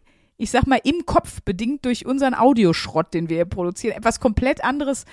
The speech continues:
passiert als anderswo. Oder ich sehe es auch zum Beispiel, ich, irgendwie habe ich jetzt nur Frankreich-Bilder im Kopf, aber, aber ich sehe auch so einen schönen, gemütlichen, so ein, so, ja, weiß ich nicht, so Italien, Weingut,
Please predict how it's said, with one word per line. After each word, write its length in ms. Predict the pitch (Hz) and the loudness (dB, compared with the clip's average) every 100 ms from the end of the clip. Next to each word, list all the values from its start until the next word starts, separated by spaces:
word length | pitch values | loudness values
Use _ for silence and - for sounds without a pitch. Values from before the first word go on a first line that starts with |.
| - - _ | -20 -20 _
passiert 460 | - 247 - 285 - | -4 -4 -4 -6 -4
als 180 | 233 - | -6 -4
anderswo. 360 | 247 240 - | -6 -4 -4
Oder 200 | 202 214 | -4 -2
ich 140 | 202 - | -2 -4
sehe 180 | 233 | -2
es 140 | 285 - | -2 -2
auch 180 | 202 220 | -4 -4
zum 180 | - | -4
Beispiel, 260 | 226 226 - | -2 -2 -4
ich, 140 | 196 202 | -10 -6
irgendwie 260 | 233 247 | -4 -4
habe 80 | 254 | -4
ich 60 | 226 | -4
jetzt 180 | 240 233 | -6 -2
nur 80 | |
Frankreich-Bilder 760 | 214 - 254 - 196 - 170 165 | -2 -2 -4 -2 -4 0 0 0
im 120 | 143 | -2
Kopf, 380 | - 196 - - _ - - - _ _ | -4 -4 -4 -14 _ -20 -20 -20 _ _
aber, 420 | 208 208 208 202 - _ _ _ _ | 2 4 4 2 -8 _ _ _ _
aber 220 | 208 208 | -4 -4
ich 140 | 208 | -4
sehe 200 | - 311 | -4 0
auch 80 | 277 | 0
so 120 | - | 0
einen 100 | 247 | -2
schönen, 400 | 214 - 285 311 | 0 0 -2 0
gemütlichen, 800 | 247 226 233 285 269 240 233 226 | -2 2 2 0 -2 -6 -4 -4
so 80 | 220 | -2
ein, 220 | 214 202 - _ _ _ _ _ | -2 -4 -8 _ _ _ _ _
so, 680 | - 196 180 170 170 160 - - 165 208 170 | -8 -4 -2 -2 -4 -6 -16 -20 -16 -14 -12
ja, 320 | 202 220 214 | -12 -10 -8
weiß 180 | 240 247 | -6 -2
ich 60 | |
nicht, 140 | 220 208 | -2 -2
so 100 | 220 | -4
Italien, 960 | 175 185 226 - 247 254 294 311 302 202 | -6 -4 -4 0 0 2 2 2 2 4
Weingut, 840 | 214 269 302 269 294 339 - | 4 4 4 6 6 6 2